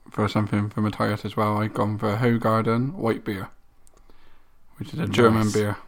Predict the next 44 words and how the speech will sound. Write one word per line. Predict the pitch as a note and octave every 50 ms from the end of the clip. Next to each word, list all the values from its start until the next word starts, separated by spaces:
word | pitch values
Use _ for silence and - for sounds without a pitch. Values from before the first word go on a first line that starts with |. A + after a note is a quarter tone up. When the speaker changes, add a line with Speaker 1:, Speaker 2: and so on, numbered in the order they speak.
| - - - - - - - - - - - - -
Speaker 2:
Yeah, | A2 A2+ A#2 A2+
I | A2+ A2+
did | A#2 A2
see | - - C#3 C3
that | B2 A2+
in | G#2+
the | G#2+ -
shop | - A2+ - -
today | - G#2+ A2+ G#2+ G2+ G2+
and | G2 -
thought, | - A2 G#2 G2+ - - - -
I |
hesitated. | - - A#2+ G2+ G#2 - - F#2 F#2 - - C#3 B2+ - - -
Speaker 1:
<laughs> | - - - - - - - - - - - - -
Speaker 2:
But | - A#2
that, | C3+ C#3 C3+ B2
is | C#3 C#3
it, | D#3+
is | D#3+ C#3+ -
tr-, | - - E3+
is | D3+ B2+
it | C#3+ -
quite | - C#3+ -
a | -
strong | - D#3+ C#3 B2
one, | F#2+ E2+ E2 D#2
these | - F2+ F2 E2+ - - -
Germans? | - - F#2+ F#2 F2+ F2 F2 - - - - - - - - - - - - - -
Speaker 1:
Yeah, | F3+ E3+ D3+ B2
I | A2 A2 A2+ A2
mean, | A2 A#2 A#2 A#2
uh, | A2+ A2+ A2 - C#3 -
uh, | - - - - - - - -
to | - -
be |
honest, | A#2 A2+ G#2+ - - -
it | G#2+
was | G#2+
on | A2 A2 A#2
offer | A#2 - - A2+ A2 G#2
for, | - - A2+ A2 A2 G#2+ - - - - -
for | - - A2+ G#2+
five | G2+ - A#2 A2 A2 G#2+
pound, | - A#2 A#2 B2+ C#3 -